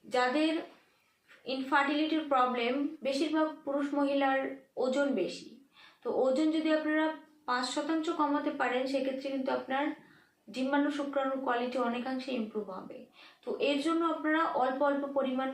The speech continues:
খান, দিনে তিনবারের পরিবর্তে ছয়বার খান, কিন্তু অল্প অল্প পরিমাণ খান। খাদ্য তালিকায় যেমন প্রচুর পরিমাণে তাজা ফল, শাকসবজি যুক্ত করবেন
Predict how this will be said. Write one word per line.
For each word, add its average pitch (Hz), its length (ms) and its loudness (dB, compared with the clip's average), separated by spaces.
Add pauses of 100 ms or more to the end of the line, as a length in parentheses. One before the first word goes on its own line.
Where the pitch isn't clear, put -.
(120)
খান, 254 200 0 (640)
দিনে 294 220 2 (100)
তিনবারের 285 500 2
পরিবর্তে 285 420 2 (120)
ছয়বার 269 380 2 (100)
খান, 226 200 -4 (460)
কিন্তু 285 200 0 (100)
অল্প 262 240 2
অল্প 277 120 0 (160)
পরিমাণ 214 320 0 (120)
খান। - 160 -10 (440)
খাদ্য 254 280 0
তালিকায় 311 360 2
যেমন 311 200 4 (120)
প্রচুর 294 300 2 (120)
পরিমাণে 294 420 0 (160)
তাজা 254 260 2 (100)
ফল, 269 180 2 (120)
শাকসবজি 277 520 -4
যুক্ত 269 180 -4 (140)
করবেন 254 360 2